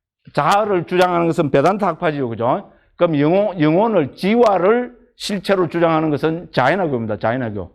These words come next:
됐죠? 그죠? 그럼 우리 개아, 두 번째 아상 인상할지, 그죠? 그거는 상ఖ్야 학파의 주장이라고 그렇게 보시면 됩니다. 언어는 조금 다른데 결국은 같은 의미입니다. 그죠? 그래서 불교에서는 뭡니까? 예, 특히 금강경에서는 이런 걸 다 가져와서 뭡니까?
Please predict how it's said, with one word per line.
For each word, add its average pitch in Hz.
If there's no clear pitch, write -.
됐죠? 156
그죠? 127
그럼 175
우리 165
개아, 180
두 151
번째 180
아상 180
인상할지, 202
그죠? 143
그거는 175
상ఖ్야 233
학파의 175
주장이라고 147
그렇게 175
보시면 151
됩니다. 131
언어는 196
조금 190
다른데 143
결국은 165
같은 127
의미입니다. 123
그죠? 123
그래서 214
불교에서는 208
뭡니까? 135
예, 165
특히 202
금강경에서는 156
이런 202
걸 175
다 143
가져와서 165
뭡니까? 110